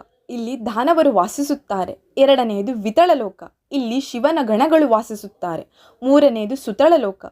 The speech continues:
ಭಗವಾನ್ ವಾಮನನಿಗೆ ತನ್ನ ರಾಜ್ಯವನ್ನೇ ಸಮರ್ಪಿಸಿದ ರಾಜ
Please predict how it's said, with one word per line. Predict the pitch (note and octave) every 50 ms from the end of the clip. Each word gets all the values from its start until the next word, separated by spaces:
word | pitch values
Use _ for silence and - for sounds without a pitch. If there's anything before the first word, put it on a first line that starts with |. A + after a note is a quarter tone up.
| _ _ -
ಭಗವಾನ್ | F#3+ F#3+ A#3+ B3 C4+ C#4+ C4 B3+ A#3+ A3+ A3+ G#3 F#3+
ವಾಮನನಿಗೆ | G#3 A3+ C#4 E4 F4 E4+ C#4+ A#3+ G#3 F#3+ F3 F#3+ F#3
ತನ್ನ | - B3+ C#4 D4 C#4 A#3+
ರಾಜ್ಯವನ್ನೇ | G#3 G3+ G3 A#3+ B3 D#4 E4 D4+ D#4 D4 C#4
ಸಮರ್ಪಿಸಿದ | B3+ - G#3 G#3 B3+ D4+ - - C#4+ - - G#3+ G3
ರಾಜ | F#3+ F#3 F#3 F#3+ G3 F#3+